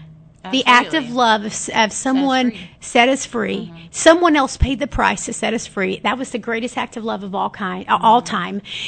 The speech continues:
Speaker 1: And that motivates us. That actually creates the foundation.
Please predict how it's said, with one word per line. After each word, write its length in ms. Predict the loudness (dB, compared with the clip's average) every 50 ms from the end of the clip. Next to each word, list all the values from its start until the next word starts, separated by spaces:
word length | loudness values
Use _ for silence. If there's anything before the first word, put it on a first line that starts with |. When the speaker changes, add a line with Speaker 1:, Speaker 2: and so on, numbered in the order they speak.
| -12 -10 -6
Speaker 1:
And 300 | -4 -2 -2 -2 -4 -6 -8
that 460 | -10 -4 2 4 4 4 4 2 0 -6 -4 2
motivates 720 | 2 4 4 4 2 0 -2 -2 -2 -2 -2 -4 -6 -6
us. 160 | -6 -6 -4
That 160 | -6 -6 -4 -2
actually 560 | -2 -2 -2 -4 -6 -6 -4 -4 -4 -4 -6 -10 -18 -20 -20 -16 -10
creates 540 | -6 -4 -4 -2 -2 -4 -4 -4 -6 -10 -10
the 60 | -8
foundation. 760 | -6 -6 -6 -4 -4 -4 -4 -4 -4 -4 -6 -8 -8 -10